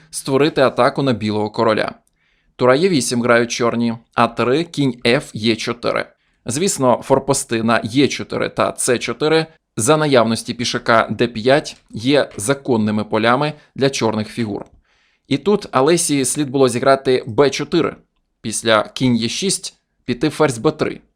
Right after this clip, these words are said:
створюючи сильний тиск на пішака Д п'ять. Якщо чорні міняються, то тура б'є С три,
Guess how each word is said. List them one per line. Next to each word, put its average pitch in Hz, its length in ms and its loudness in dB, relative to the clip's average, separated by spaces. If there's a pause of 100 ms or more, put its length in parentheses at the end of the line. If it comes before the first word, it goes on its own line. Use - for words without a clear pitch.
(140)
створюючи 113 760 -2
сильний 117 420 0
тиск 156 320 -4
на 117 140 2
пішака 113 380 -4
Д 110 120 -2
п'ять. - 380 -4 (440)
Якщо 170 280 0
чорні 117 340 2
міняються, 131 560 0
то 113 220 -2
тура 117 300 2
б'є 107 200 -4
С 107 160 -6
три, 147 300 0